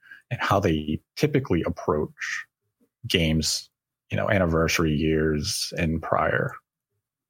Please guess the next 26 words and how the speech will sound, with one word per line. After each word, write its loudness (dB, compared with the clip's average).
Then 4
had 4
a 4
three 2
dollar 4
donation 2
from 2
Symphonic 0
Balance, 2
who 2
writes, 0
"There 2
were 2
some 0
interesting 2
announcements 0
at 2
Microsoft's 2
E 4
three 0
that 2
now 4
has 2
a, 4
that's 2
now 2